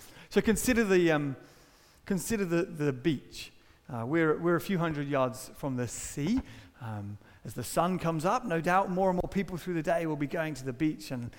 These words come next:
and having fun and paddling and kayaking and enjoying the water.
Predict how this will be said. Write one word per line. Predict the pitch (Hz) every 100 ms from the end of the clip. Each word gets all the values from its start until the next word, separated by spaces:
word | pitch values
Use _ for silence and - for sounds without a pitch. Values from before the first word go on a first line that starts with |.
| - -
and | 131
having | 131 120
fun | 107 - 196 175 160
and | 131 117 - - - -
paddling | 180 170 165 156 127
and | 117 -
kayaking | - 147 151 139 - 139
and | 127
enjoying | 120 117 135 139 131 123
the | 117
water. | 120 113 113